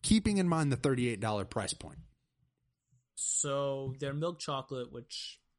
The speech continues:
Speaker 2: is better, dark chocolate, I wouldn't have liked at all, but the milk chocolate wasn't so bad, uh, but it is very,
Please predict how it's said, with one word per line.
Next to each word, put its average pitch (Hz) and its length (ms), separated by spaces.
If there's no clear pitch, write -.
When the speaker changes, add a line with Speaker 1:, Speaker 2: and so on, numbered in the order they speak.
Speaker 2:
is 113 160
better, 101 440
dark 123 260
chocolate, 117 480
I 127 140
wouldn't 113 280
have 113 180
liked 107 240
at 104 140
all, 95 420
but 107 340
the 139 120
milk 127 260
chocolate 127 600
wasn't 127 480
so - 460
bad, 156 520
uh, 113 280
but 117 200
it 110 260
is 127 200
very, 123 1000